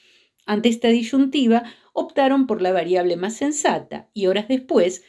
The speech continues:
Perón apareció saludando a la gente desde el balcón presidencial. Balcón que haría suyo poco después, al ganar la votación en mil novecientos cuarenta y seis con un aplastante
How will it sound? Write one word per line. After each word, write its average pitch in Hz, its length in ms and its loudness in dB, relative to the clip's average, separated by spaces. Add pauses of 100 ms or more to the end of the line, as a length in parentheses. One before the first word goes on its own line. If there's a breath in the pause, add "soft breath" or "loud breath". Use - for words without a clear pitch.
(220 soft breath)
Perón 349 260 0
apareció 294 560 0
saludando 220 640 0
a 226 60 4
la 240 100 -2
gente 175 440 -6
desde 165 200 -6
el 170 100 -6
balcón 147 400 -8
presidencial. 139 920 -10 (500 soft breath)
Balcón 190 480 2
que 262 120 2
haría 208 220 2
suyo 220 440 -4
poco 190 180 -6
después, 208 720 -2
al 190 140 -2
ganar 180 280 -2
la 208 120 0
votación 202 840 0
en 156 120 -10
mil 175 140 -2
novecientos 185 400 -2
cuarenta 196 400 0
y 160 80 -6
seis 220 380 0
con 226 280 0
un 277 140 2
aplastante 214 1300 0